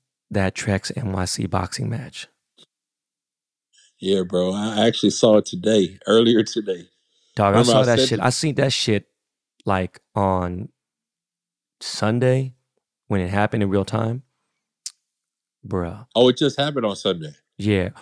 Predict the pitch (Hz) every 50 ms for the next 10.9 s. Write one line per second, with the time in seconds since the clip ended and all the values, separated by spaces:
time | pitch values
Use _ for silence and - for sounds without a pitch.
0 | - - - 165 214 220 226 202 165 185 170 143 123 156 165 170 170 175 165 -
1 | - 127 139 - 165 143 160 170 165 160 123 117 120 135 156 165 165 156 139 120
2 | 104 104 120 139 151 156 156 147 131 104 110 117 151 165 175 180 160 175 180 180
3 | 185 180 - - - - 165 156 160 151 151 139 113 101 92 85 87 95 98 101
4 | 101 101 101 95 - - 101 117 113 117 127 123 113 104 90 110 113 110 104 -
5 | - 107 98 92 98 113 110 104 95 - - 110 113 104 101 104 104 101 95 98
6 | 101 95 90 - 98 95 87 85 92 101 101 101 98 98 98 95 92 87 - 95
7 | 90 95 92 90 80 80 90 92 92 - - - 90 80 80 90 90 87 - -
8 | - 87 87 85 85 85 - - - - - - 151 147 135 127 127 156 185 208
9 | 190 190 202 196 160 - - 147 147 147 147 147 143 135 123 123 135 127 - 123
10 | 127 127 131 131 131 120 123 123 123 120 120 113 110 120 - 131 - -